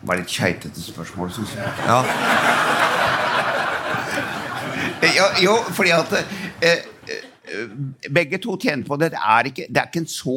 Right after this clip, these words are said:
Speaker 1: intens kamp, for det, interessemotsetningene er ikke så store, Fridtjof, alvorlig talt. Eh, men det at fagbevegelsens folk stiller seg til disposisjon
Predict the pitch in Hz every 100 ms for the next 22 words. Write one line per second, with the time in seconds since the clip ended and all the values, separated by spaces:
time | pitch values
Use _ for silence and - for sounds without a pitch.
0 | 139 123 127 196 120 - 165 123 - 135
1 | - 120 - 139 - 113 - 120 117 127
2 | - 127 135 - 101 104 110 107 139 135
3 | 127 120 120 123 147 - - - - -
4 | 123 110 110 107 101 101 - - _ _
5 | - - - 127 135 - 123 127 143 135
6 | 98 117 123 156 - - 139 - - _
7 | - - - 170 135 98 82 104 113 113
8 | - 151 139 - - - - - 151 170
9 | - - 139 117 120 135 131 139 131 139
10 | 135 185 139 156